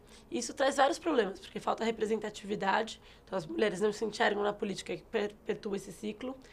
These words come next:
Falta temas específicos serem bem endereçados, e daí a gente pode falar desde absorvente na cesta básica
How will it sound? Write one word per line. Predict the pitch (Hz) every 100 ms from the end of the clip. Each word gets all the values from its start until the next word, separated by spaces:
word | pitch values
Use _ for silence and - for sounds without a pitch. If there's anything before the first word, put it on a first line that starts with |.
| - - -
Falta | - 254 214 - 190 - - - -
temas | 247 269 277 277 -
específicos | - 240 - 226 - 202
serem | - 226 262 254
bem | 214 202
endereçados, | 208 196 190 - 208 196 220 277 - - - -
e | -
daí | 196
a |
gente | 208
pode | - 220 -
falar | 220 202
desde | 180 196 240 254 226 226 - - -
absorvente | - - 220 196 233 247 480
na | 233
cesta | 233 -
básica | 190 - 214 202 - -